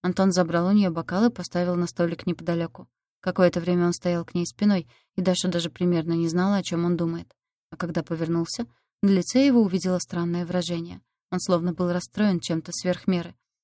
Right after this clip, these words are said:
Расстроен и разочарован. А ещё он злился. Это она поняла потому, как сильно он сжал челюсти,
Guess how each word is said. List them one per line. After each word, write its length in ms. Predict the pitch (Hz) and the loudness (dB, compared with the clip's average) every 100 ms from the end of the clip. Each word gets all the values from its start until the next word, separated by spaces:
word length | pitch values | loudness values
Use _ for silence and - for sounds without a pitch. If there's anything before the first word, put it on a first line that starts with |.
| _ - | _ -6
Расстроен 640 | 175 165 - 160 165 214 | -4 -4 -6 -6 2 4
и 20 | |
разочарован. 600 | 208 165 - 202 208 175 - _ _ _ | 4 2 -2 0 0 -2 -12 _ _ _
А 100 | - | -2
ещё 220 | 190 - 302 | 0 4 6
он 100 | 277 | 6
злился. 560 | 202 170 160 - 180 _ _ _ | 6 2 -2 -10 -12 _ _ _
Это 200 | 160 165 | -8 -4
она 120 | 170 | -2
поняла 300 | - 175 170 | 0 0 -2
потому, 340 | - 165 180 | -6 -2 -2
как 160 | 202 185 | 0 -4
сильно 300 | - 185 175 | -2 0 2
он 140 | 175 | 0
сжал 200 | 165 165 | 0 -2
челюсти, 560 | 160 - 175 196 - 208 | -4 -2 -2 -2 -8 -12